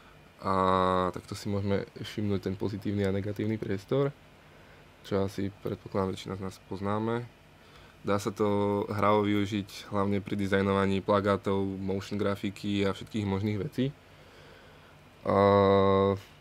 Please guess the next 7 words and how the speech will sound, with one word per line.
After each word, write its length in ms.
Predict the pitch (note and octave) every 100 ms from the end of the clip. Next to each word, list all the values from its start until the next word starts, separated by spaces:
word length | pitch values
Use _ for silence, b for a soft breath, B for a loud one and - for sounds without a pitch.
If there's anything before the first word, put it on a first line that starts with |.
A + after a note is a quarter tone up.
| - - - - - - - - -
podľa 200 | G#2 A2
mňa 140 | A2 A2 G#2 G#2
je 80 | A2
to 160 | A2+ A2
veľmi 240 | A#2+ A#2 G#2
akože 320 | G#2 A2 A2 G#2 - - - - - - - -
kreatívna 480 | G#2 G#2 G2+ A#2